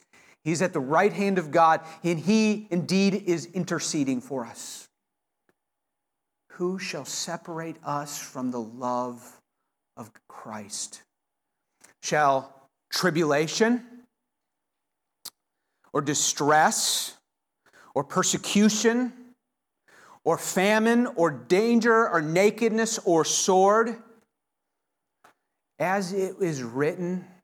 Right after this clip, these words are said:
in the Old Testament in Is-, Psalm forty-four twenty-two, "For your sake we are being killed all the day long." "We are regarded as sheep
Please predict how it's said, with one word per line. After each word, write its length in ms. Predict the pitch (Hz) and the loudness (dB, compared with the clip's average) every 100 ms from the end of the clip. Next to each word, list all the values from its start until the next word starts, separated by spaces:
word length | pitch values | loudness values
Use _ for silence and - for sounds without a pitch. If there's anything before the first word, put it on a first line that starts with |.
| - | -8
in 120 | 127 | -4
the 100 | 123 | -2
Old 320 | 117 147 156 | -2 -2 -4
Testament 520 | - 165 - 123 120 120 | -6 -6 -6 -4 -4 -2
in 140 | 117 | -4
Is-, 260 | 117 113 117 | -4 -6 -6
Psalm 400 | - 139 151 151 - _ - | -4 -2 -2 -6 -12 _ -6
forty-four 640 | 143 151 147 147 156 147 | -2 -2 -4 -6 -4 -4
twenty-two, 800 | - 139 131 127 - 104 101 101 _ _ _ _ _ _ _ | -6 -6 -4 -6 -8 -12 -12 -16 _ _ _ _ _ _ _
"For 180 | - 131 | -10 -8
your 360 | 117 135 170 180 | -2 0 0 0
sake 480 | - 180 151 147 | -4 -2 -2 -4
we 520 | 127 123 147 147 151 147 | -8 -4 -2 0 -2 -4
are 220 | 131 123 | -4 -4
being 560 | 123 110 131 135 131 123 | -6 -4 0 2 0 -2
killed 600 | - - 143 123 117 117 - | -6 -8 -4 -4 -6 -8 -8
all 380 | 131 127 123 113 | -2 0 0 -2
the 140 | 117 | -8
day 300 | 107 107 107 | -10 -8 -8
long." 500 | 104 104 98 101 101 _ _ _ _ _ _ - - - 139 | -10 -16 -16 -18 -20 _ _ _ _ _ _ -12 -10 -10 -4
"We 300 | 170 196 220 | 2 4 2
are 580 | 190 185 175 175 175 - | 4 4 4 2 -2 -6
regarded 560 | 175 139 175 175 175 156 | -4 2 4 4 2 -2
as 320 | 180 156 139 | -2 -2 -2
sheep 560 | - - 185 185 185 | -6 -4 -2 -2 -2